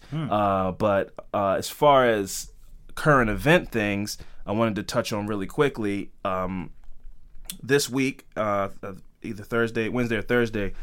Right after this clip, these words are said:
Speaker 2: John William King, the man who was, uh, a company to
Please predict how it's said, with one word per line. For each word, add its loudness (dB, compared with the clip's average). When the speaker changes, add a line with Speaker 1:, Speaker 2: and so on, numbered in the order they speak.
Speaker 2:
John 4
William 6
King, 0
the -4
man 0
who -4
was, -4
uh, -2
a -6
company -2
to -2